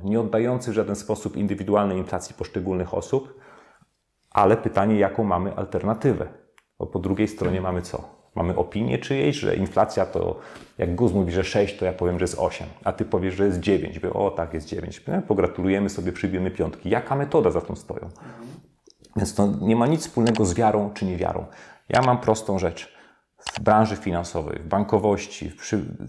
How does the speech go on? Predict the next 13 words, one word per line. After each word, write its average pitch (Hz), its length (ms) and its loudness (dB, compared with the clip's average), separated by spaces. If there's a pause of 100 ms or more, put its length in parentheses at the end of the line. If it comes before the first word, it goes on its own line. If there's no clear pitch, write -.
produktach 104 540 0
inwestycyjnych, 85 760 -8 (240)
jeżeli 101 640 0
chcesz 123 260 0
wziąć 104 220 -2
pod 95 200 -2
uwagę 87 340 2
i 87 60 0
oszacować 95 460 -2
jakąś - 220 -6
inflację, 107 640 -2 (560)
to - 100 -2
niedoskonałym, 98 840 2